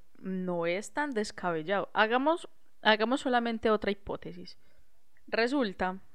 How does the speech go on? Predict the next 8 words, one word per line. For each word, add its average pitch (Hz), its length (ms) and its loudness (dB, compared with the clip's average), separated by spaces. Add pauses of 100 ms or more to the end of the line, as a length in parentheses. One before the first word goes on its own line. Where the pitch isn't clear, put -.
(300)
que 208 160 6
la 196 140 8
dea 190 440 4 (480)
sí - 280 2
reclutó 190 760 4
al 190 200 6
tipo 226 340 2
este 190 420 -2